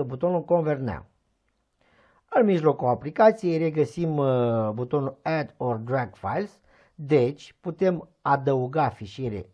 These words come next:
în, uh, aplicație și prin metoda drag and drop sau prin acționarea acestui buton, uh, care va deschide, bineînțeles, o fereastră de tip Explorer. În partea de jos regăsim, uh,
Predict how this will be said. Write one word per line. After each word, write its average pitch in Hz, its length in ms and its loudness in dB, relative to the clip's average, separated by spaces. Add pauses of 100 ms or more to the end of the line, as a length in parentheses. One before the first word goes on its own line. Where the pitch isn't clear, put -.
în, 147 320 -4
uh, 117 340 -4 (300)
aplicație 120 640 -6
și 180 180 -14
prin 170 180 -6
metoda 135 340 -2
drag 113 260 -6
and 92 140 -8
drop 175 280 -6 (340)
sau 349 280 2
prin 165 160 -6
acționarea 151 840 -2
acestui 127 520 -10
buton, 120 380 -6 (580)
uh, 135 540 0
care 170 200 2
va 135 120 -2
deschide, 123 360 -8
bineînțeles, 135 460 -6
o 135 120 -6
fereastră 127 380 -8
de 104 100 -8
tip 127 220 -14
Explorer. 76 560 -16 (2500)
În 247 180 2
partea 185 280 6
de 113 160 -2
jos 202 260 2
regăsim, 143 540 -2
uh, 123 80 0